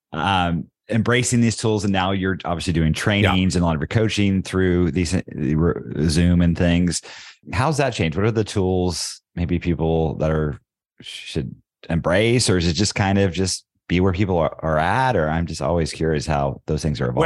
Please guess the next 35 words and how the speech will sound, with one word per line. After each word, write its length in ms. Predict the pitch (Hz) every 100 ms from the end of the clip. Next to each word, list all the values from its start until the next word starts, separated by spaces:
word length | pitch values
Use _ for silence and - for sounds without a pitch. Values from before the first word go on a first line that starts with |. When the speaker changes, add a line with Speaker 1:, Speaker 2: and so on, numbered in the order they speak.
| 156
Speaker 2:
evolving. 60 | -
Speaker 1:
I, 200 | 147 143
I 40 |
don't 120 | 139
know. 180 | 117 104 120
I'm 140 | 127
not 180 | 127 131
a 60 |
technology 640 | 113 131 - 113 107 98 92
expert, 480 | 85 - 82 76 -
uh, 200 | 92 85
like, 200 | 101 95 -
far 180 | 98
from 280 | 85 87 80
it. 60 | 76 -
But, 280 | 92 87 -
um, 400 | 107 90 87 85 87
you 100 | 101
know, 100 | 101
I 120 | 123 131
Speaker 2:
Mm-hmm. 80 |
Speaker 1:
use 180 | 139 135
Zoom. 360 | 98 92 87 90
And 240 | 104 95 92
so 160 | - 95
as 180 | 92 90
a 40 |
trainer, 800 | 85 139 147 156 104 92 87 -
um, 520 | 101 92 87 85 87 95
I 100 | 101
was 260 | 101 90
reluctant 640 | 95 90 95 - 95 90 -
to 140 | 101
start 400 | - - 92 90
using, 720 | 90 95 110 104 98 90 85